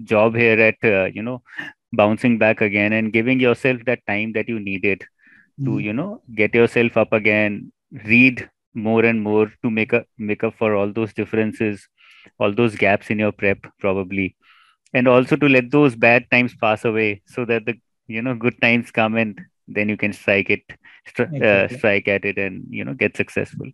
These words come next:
Speaker 1: Amazing. So, uh, Sarvan, moving forward, uh, I think you would have a, you know, very clear and crisp strategy about phase one and phase two. So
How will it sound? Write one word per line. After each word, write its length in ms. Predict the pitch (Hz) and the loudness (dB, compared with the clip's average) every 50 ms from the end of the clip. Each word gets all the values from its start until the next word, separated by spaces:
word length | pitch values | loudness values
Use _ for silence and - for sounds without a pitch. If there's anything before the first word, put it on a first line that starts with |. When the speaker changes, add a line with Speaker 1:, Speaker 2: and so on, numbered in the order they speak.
| _ - - - - - - - - | _ -20 -20 -20 -20 -20 -14 -4 0
Speaker 1:
Amazing. 400 | 117 127 131 117 107 104 92 - - - - - - _ | 2 4 4 4 4 2 -2 -2 -8 -16 -18 -20 -20 _
So, 240 | - 180 175 180 175 | 2 4 4 6 6
uh, 300 | - 147 127 127 127 - - - - | 6 6 6 6 4 2 0 -4 -4
Sarvan, 460 | - 143 139 151 147 156 156 151 - - | 0 2 2 2 2 0 0 -2 -4 -6
moving 360 | 151 123 120 120 135 143 131 | -6 -4 -2 -2 -2 -4 -2
forward, 500 | - 139 127 123 127 131 123 123 127 - _ _ _ | 0 0 0 2 2 0 -2 -2 -4 -12 _ _ _
uh, 240 | - 110 104 104 - - | -4 -4 -2 -2 -4 -4
I 140 | - 123 117 | -4 -4 -4
think 420 | - - 147 151 143 135 - - - _ _ | -2 -2 -2 -4 -4 -4 -10 -14 -16 _ _
you 180 | - 104 117 120 | -12 -8 -8 -4
would 160 | 123 131 123 | -4 -4 -2
have 180 | 123 127 120 123 | 0 -2 0 2
a, 200 | 131 123 120 - - - _ _ _ - - - | 0 0 0 -2 -8 -16 _ _ _ -20 -18 -8
you 160 | 135 113 113 | -4 -2 0
know, 180 | 131 135 - - _ - | 0 -2 -4 -8 _ -8
very 440 | 110 110 113 113 131 131 127 - - _ _ _ _ - | 0 2 2 4 4 4 2 0 -4 _ _ _ _ -2
clear 260 | 120 120 120 120 120 | 0 2 2 2 2
and 160 | 123 120 120 | 0 -2 -4
crisp 280 | - - 120 117 - - | -4 -4 -4 -4 -4 -4
strategy 520 | - 113 101 104 101 117 110 110 117 123 | -2 0 0 2 0 -2 -6 -6 -6 -6
about 320 | 123 110 104 104 104 107 - | -4 -2 0 0 0 -2 -2
phase 260 | - 110 101 98 104 | -2 -4 -4 -2 -4
one 100 | 104 101 | -6 -4
and 160 | 101 104 98 | -4 -6 -4
phase 240 | - 104 101 101 - | -4 -4 -4 -4 -4
two. 140 | - 107 101 | -8 -8 -2
So 240 | - 123 113 107 | 0 0 0 0